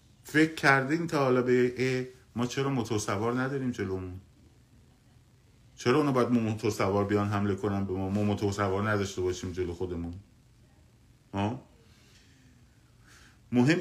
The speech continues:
ایدهه نیست، مهم اینه که چقدر به این قضایا فکر می‌کنیم. به قول معروف is nothing، هیچی. چرا؟ چون همش می‌گیم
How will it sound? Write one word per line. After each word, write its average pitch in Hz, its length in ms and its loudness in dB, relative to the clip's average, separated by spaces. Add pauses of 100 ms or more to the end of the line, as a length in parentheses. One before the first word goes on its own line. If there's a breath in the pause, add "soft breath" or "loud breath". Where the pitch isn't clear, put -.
ایدهه 143 440 4
نیست، 185 300 0
مهم 147 360 4
اینه 180 180 -2
که 185 160 -8
چقدر 175 920 0 (1500)
به 135 80 0
این 143 220 0
قضایا 147 460 2
فکر 175 520 -4
می‌کنیم. 87 640 -4 (1120)
به 101 100 -2
قول 123 160 0
معروف 135 340 0
is 110 200 -6
nothing، 120 520 -2 (1000)
هیچی. 107 380 -6 (460)
چرا؟ 135 640 4
چون 147 200 -4
همش 135 380 0
می‌گیم 135 260 -6